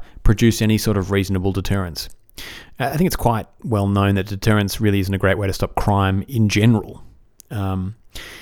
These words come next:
but Valve waiting this long to unban them was probably necessary for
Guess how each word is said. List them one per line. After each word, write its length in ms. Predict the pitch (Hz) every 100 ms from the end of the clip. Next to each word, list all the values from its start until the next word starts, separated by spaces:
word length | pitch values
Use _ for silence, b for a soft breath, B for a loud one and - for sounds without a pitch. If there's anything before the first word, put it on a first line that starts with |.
| B B B B B -
but 180 | 107 110
Valve 720 | 110 110 151 175 185 180 -
waiting 300 | 139 131 123
this 200 | 131 123
long 200 | 127 123 120
to 80 |
unban 420 | 117 104 107 117 117
them 160 | 98
was 100 | 113
probably 640 | 117 - - 202 233 247 220
necessary 720 | 170 165 175 - 113 101 127
for 640 | - - 117 113 110 120